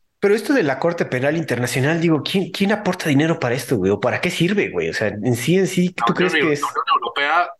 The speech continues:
Speaker 2: México está ahí. Eh, tiro por viaje, le-, este, hay cartas aquí en México para que arresten a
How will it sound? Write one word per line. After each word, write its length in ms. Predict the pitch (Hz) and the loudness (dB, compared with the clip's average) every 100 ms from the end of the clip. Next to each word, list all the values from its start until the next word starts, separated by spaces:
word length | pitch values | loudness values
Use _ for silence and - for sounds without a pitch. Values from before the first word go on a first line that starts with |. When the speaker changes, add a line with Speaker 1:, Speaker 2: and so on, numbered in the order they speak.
| - | -6
Speaker 2:
México 440 | 135 135 131 107 | -4 -4 -6 -8
está 180 | - 117 | -6 -4
ahí. 340 | 113 151 294 - _ _ _ _ | -2 -2 -6 -12 _ _ _ _
Eh, 220 | - 104 - | -4 -4 -2
tiro 220 | 139 127 | -4 -2
por 120 | 117 | 0
viaje, 220 | 117 117 117 | 0 0 -2
le-, 300 | 107 110 107 | -2 -2 -4
este, 220 | - 107 104 | -4 -8 -4
hay 120 | 110 - | -4 -4
cartas 440 | 117 110 98 95 | -4 -4 -8 -8
aquí 160 | - 110 | -6 -4
en 80 | |
México 320 | 107 95 - - | -4 -6 -12 -10
para 360 | 101 98 101 98 | -6 -4 -4 -2
que 80 | |
arresten 360 | 98 110 107 113 | -2 -2 -2 -2
a 160 | 98 | -4